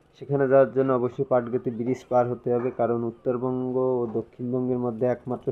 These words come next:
সংযোগ এই ব্রিজটি। তো আমরা যাচ্ছি, আর এই পাশে দেখতে পাচ্ছেন মধুমতি নদী,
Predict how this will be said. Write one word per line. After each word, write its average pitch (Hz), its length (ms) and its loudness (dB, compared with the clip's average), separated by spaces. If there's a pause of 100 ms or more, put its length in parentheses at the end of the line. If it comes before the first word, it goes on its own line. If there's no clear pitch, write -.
সংযোগ 120 420 -2
এই 123 100 -2
ব্রিজটি। 117 560 -6 (1300)
তো 127 100 2
আমরা 127 280 4
যাচ্ছি, 131 680 2
আর 131 200 2
এই 120 80 0
পাশে 123 280 -2
দেখতে 120 280 -6
পাচ্ছেন 131 240 -2
মধুমতি 127 560 -2
নদী, 123 380 -2